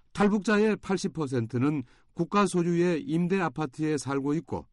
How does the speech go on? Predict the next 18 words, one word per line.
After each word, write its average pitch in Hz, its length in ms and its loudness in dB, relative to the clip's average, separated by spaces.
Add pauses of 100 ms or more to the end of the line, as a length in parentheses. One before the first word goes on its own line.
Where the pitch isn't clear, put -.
(460)
나머지는 135 640 2 (320)
본인 202 280 4
소유 175 280 0
주택이 156 600 -4
육 143 120 -4
퍼센트, 147 520 -2 (520)
타인 190 340 2
소유 160 340 -2
주택 135 340 -2 (240)
십사 185 380 -4
퍼센트 135 800 -4
등이었습니다. 101 840 -4 (1500)
탈북자들은 185 880 2
이처럼 175 600 2
경제적으로는 143 920 0
어렵지만 156 580 0 (460)
한국에서의 185 800 2
생활에는 131 720 0